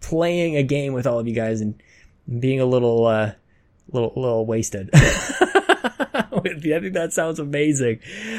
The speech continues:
Um, let it be the return of Xbox multiplayer glory. It'll be us just being, being silly on the, on the seas.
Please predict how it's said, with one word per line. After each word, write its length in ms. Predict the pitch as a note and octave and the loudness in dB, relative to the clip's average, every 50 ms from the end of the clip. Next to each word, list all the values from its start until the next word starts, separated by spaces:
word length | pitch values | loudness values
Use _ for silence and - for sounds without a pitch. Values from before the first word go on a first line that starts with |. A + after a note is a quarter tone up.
| F#3 - | -8 -4
Um, 480 | - - C3+ C3+ C3+ C#3 C#3+ D3 D#3+ - | 0 2 4 4 4 4 2 2 -2 0
let 240 | - D#3+ E3+ F3+ F#3+ | 2 4 4 6 6
it 160 | F#3+ E3+ D#3+ | 4 2 2
be 240 | F3+ F#3+ F#3+ F#3 F3+ | 0 0 2 2 2
the 100 | E3+ D#3 | 2 2
return 460 | D#3+ D#3 C#3+ - F#3 F3 F3+ F3+ E3+ | 2 0 2 2 2 4 4 4 4
of 80 | D#3+ | 4
Xbox 500 | D#3+ E3 E3 - - - E3+ D#3+ D3+ - | 2 0 0 -2 -2 0 0 0 0 0
multiplayer 640 | D#3 D3+ D#3 D3+ D3+ D3 - D#3 D3 C#3+ C#3+ C#3 B2+ | 0 -2 0 0 -2 -2 0 2 2 4 4 2 2
glory. 640 | B2+ C3 C3 B2+ B2 A#2 A2+ G#2+ G#2 G#2 G2+ F#2 G#2+ | 2 2 4 4 4 4 2 2 0 -2 -4 -4 -4
It'll 220 | A#2 A2+ A#2 A2+ | -2 -2 -2 -2
be 240 | A2 B2 A#2 A#2 - | 0 0 0 0 0
us 320 | - A#2+ A#2+ A#2 - - - | -2 -2 -4 -4 -4 -4 -4
just 200 | B2 - - - | -6 -6 -4 -2
being, 380 | B2 A#2+ A#2 A2+ A2+ A2 - - _ _ _ _ | -2 0 0 0 0 -2 -4 -8 _ _ _ _
being 160 | - A#2+ A2 | -2 -2 -2
silly 380 | G#2+ - - B2 A#2 A2+ A2+ A2 | -2 -2 -2 0 0 2 2 2
on 100 | G#2+ G#2+ | 0 0
the, 100 | A2 - | -4 -4
on 140 | - A#2 A2+ | -6 -6 -4
the 80 | A2+ | -4
seas. 340 | - - - A#2+ A2 A2 - | -2 -2 -2 0 -2 -2 -4